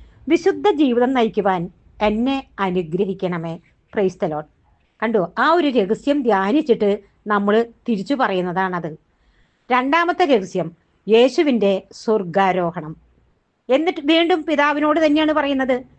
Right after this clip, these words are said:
"സ്വർഗീയ പിതാവേ, അങ്ങയുടെ ഭവനത്തിൽ എനിക്ക് ഒരു വസതി ഒരുക്കാൻ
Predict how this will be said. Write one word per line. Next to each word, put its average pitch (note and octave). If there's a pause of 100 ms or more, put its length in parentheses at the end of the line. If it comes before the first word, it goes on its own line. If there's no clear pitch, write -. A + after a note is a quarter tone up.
(200)
"സ്വർഗീയ A#3+
പിതാവേ, F#3+ (640)
അങ്ങയുടെ F#4+
ഭവനത്തിൽ C#4 (340)
എനിക്ക് B3+ (880)
ഒരു C#4+
വസതി D4+
ഒരുക്കാൻ A#3+